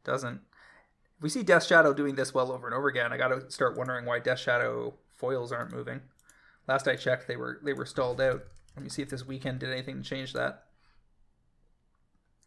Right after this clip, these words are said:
This, uh, card has been printed three times: World Wake, Modern Masters twenty seventeen, and Double Masters. Looks like regular copies are still under ten,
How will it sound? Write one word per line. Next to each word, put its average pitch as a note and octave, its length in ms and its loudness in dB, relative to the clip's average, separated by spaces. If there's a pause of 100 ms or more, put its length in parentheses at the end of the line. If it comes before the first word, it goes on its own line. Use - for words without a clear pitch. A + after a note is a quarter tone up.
(420)
This, - 200 -4
uh, D3 180 8
card D3+ 340 2
has C#3+ 100 2
been C#3 140 -2
printed D3+ 400 4
three G3+ 200 -2
times: C3 400 -2
World D3 280 2
Wake, C3+ 280 0
Modern C3 240 0
Masters C3 300 0
twenty C3 240 -8
seventeen, C3 600 -6 (1200)
and C#3+ 200 2
Double D3 220 8
Masters. C3+ 880 0 (260)
Looks D3+ 320 -6
like C#3 240 4
regular C#3+ 260 6
copies C#3 500 0
are B2+ 140 2
still E3 380 2
under C#3 200 0
ten, D#3 520 -2